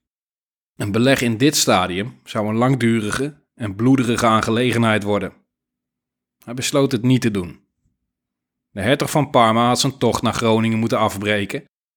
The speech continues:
dus de directe noodzaak was ook weg. De stad was van het noorden al geïsoleerd.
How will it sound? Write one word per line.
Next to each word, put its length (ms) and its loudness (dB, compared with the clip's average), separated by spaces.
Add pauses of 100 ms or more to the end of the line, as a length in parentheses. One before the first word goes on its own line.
(160)
dus 160 -8
de 100 0
directe 460 2
noodzaak 580 0
was 100 -2
ook 160 2
weg. 440 -4 (1600)
De 140 -12
stad 220 2
was 160 0
van 140 0
het 100 0
noorden 360 2
al 120 0
geïsoleerd. 760 -4